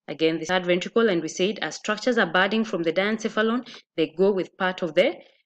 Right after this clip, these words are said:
of the third ventricle, and those are what we call recesses. So following the pineal gland, that's your pineal recess, your suprapineal recess, you have your supraoptic recess, infundibular recess. So as structures are developing from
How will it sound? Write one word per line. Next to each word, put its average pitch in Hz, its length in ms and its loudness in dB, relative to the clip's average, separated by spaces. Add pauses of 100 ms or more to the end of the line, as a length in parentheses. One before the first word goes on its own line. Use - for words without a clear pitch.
of 151 140 -8
the 151 80 -2
third 190 280 -2
ventricle, 175 480 0
and 165 120 0
those 160 160 -4
are 151 100 -2
what 156 180 0
we - 80 -14
call 180 400 -2
recesses. 147 680 -6
So 170 200 -2
following 220 400 2
the 180 100 2
pineal 180 420 0
gland, 208 400 2
that's 160 200 -4
your 139 100 -6
pineal 151 420 -2
recess, 175 480 -2 (380)
your 151 80 -12
suprapineal 160 800 -2
recess, 202 480 -4 (320)
you 160 100 -6
have 143 100 -6
your 139 100 -8
supraoptic 202 640 0
recess, 202 560 -4 (320)
infundibular 196 680 2
recess. 165 500 0
So 185 220 0
as 170 160 -4
structures 262 500 0
are 190 100 2
developing 202 680 -2
from 202 540 -2